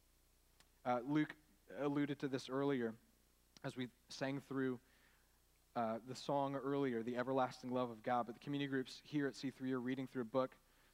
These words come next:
Gentle and Lowly. And one of the things that, that I, I've been encouraged by as we've read through that is that the author makes the point as he looks at Scripture to say that many of us, right,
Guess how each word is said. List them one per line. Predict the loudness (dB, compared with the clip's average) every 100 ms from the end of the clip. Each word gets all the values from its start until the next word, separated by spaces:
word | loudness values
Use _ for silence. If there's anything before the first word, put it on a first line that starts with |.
| _
Gentle | -2 0 2 2
and | 4
Lowly. | 4 4 2
And | 2
one | 2
of |
the | 2
things | 0 -2 0
that, | -2 -4 -20 -20 -20 -20 0
that | 2 2
I, | 2 2 2 0
I've | 0 2
been | 0
encouraged | 0 0 2 4 2 4
by | 4 4
as | 2
we've | -2 0
read | 0 0 0
through | 2
that | 2 0 -2 -12 _ _ _ _ _ _ -4
is | 2
that | 2 2 2
the | 6
author | 6 4 2
makes | 0 0
the | -6
point | -8 -2 -2 -2 -6
as | -8 -4
he |
looks | -2 -2 -2
at | -10
Scripture | -6 -4 -4 -4 -6 -6 -16 _ _ _ -20 -20 _ _ _ _ -2
to | 0
say | 2 2
that | 2 2
many | 2 4 2
of | 4
us, | 2 0 -6 -14 -20 _ _ -2
right, | 2 2